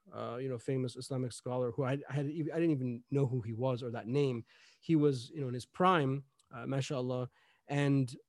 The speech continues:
I took all of his classes, just semester after semester after semester. And I was supposed to do that because that was the nature of the program. So by the time I graduated, I had very little capital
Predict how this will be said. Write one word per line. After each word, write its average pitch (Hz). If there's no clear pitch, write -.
I 151
took 151
all 156
of 123
his 120
classes, -
just -
semester 147
after 127
semester 131
after 127
semester. 135
And 131
I 139
was 143
supposed 185
to 139
do 127
that 127
because 135
that 143
was 131
the 123
nature 135
of 110
the 110
program. 131
So 165
by 151
the 180
time 208
I 175
graduated, 156
I 151
had 165
very 160
little 143
capital 135